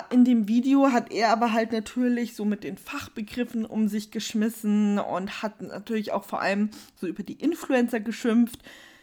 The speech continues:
Ja, und dann war trotzdem bei unglaublich vielen Leuten immer noch diese Fragezeichen im Kopf. Was ist denn jetzt Multilevel-Marketing? Wie, wie muss man sich das vorstellen? Was sind denn jetzt diese Beispiele? Was sind diese Firmen,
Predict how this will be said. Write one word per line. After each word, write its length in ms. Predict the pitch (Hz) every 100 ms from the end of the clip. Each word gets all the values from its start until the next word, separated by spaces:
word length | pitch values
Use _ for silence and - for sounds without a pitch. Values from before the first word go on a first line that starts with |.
| _ _ _
Ja, 100 | 202
und 80 | 208
dann 260 | 208 214 - -
war 360 | - 180 214 208
trotzdem 440 | 226 233 - 226
bei 80 | 214
unglaublich 580 | - 359 320 240 202 196
vielen 280 | - 269
Leuten 320 | 233 180 185 -
immer 180 | 254
noch 120 | 247 214
diese 240 | 208 202
Fragezeichen 760 | - 202 262 294 - 175 160 160
im 160 | -
Kopf. 220 | - 165 -
Was 160 | 202
ist 160 | - -
denn 100 | 311
jetzt 220 | 190 -
Multilevel-Marketing? 1200 | 208 196 - 175 165 160 156 143 - - - -
Wie, 280 | - 175 185 175
wie 60 | 208
muss 180 | 226 233
man 140 | 202
sich 120 | 208
das 140 | 190 -
vorstellen? 560 | - 233 269 185 156
Was 140 | 180 269
sind 160 | 277
denn 80 | 247
jetzt 200 | 220 214
diese 200 | 202 156
Beispiele? 540 | 165 165 202 - 165
Was 120 | 160 -
sind 200 | 285 262
diese 180 | 202
Firmen, 400 | - 240 233 214